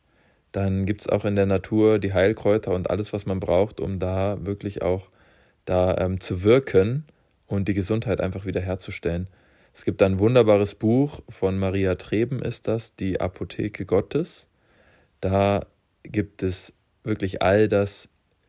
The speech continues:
Wissen zusammengefasst, das man braucht. Dieses Buch sollte wirklich jeder zu Hause bei sich haben. Denn egal, was du da hast, ob Hautausschläge oder,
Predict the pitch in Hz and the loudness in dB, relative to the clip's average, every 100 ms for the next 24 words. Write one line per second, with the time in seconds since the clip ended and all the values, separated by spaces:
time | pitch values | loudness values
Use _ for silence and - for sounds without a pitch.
0 | _ - 107 151 - 113 - 110 117 101 | _ -4 2 2 2 -4 2 2 2 0
1 | - 101 - 107 95 92 85 92 123 - | -2 -4 -6 -6 -4 -2 0 2 0 -4
2 | - - - - 104 95 117 101 107 101 | -20 -20 -20 -8 -6 -4 -6 -2 -2 -2
3 | 98 101 98 - 104 110 110 113 - _ | -4 -8 -8 -2 2 4 4 0 -8 _
4 | - - 92 107 104 92 90 95 95 92 | -8 -2 0 0 0 -4 -2 -4 -4 -8
5 | - 87 90 107 - - - _ - 98 | -4 -2 -4 -8 -14 -20 -20 _ -4 -2
6 | 101 101 101 95 110 117 110 98 107 - | 0 2 4 6 8 6 4 4 0 0
7 | 104 98 98 110 - - - 104 107 95 | 0 2 2 0 -2 -4 2 2 4 2
8 | 101 - 95 95 98 95 - 98 98 95 | 0 -4 -4 0 0 0 -2 0 2 2
9 | 98 | -2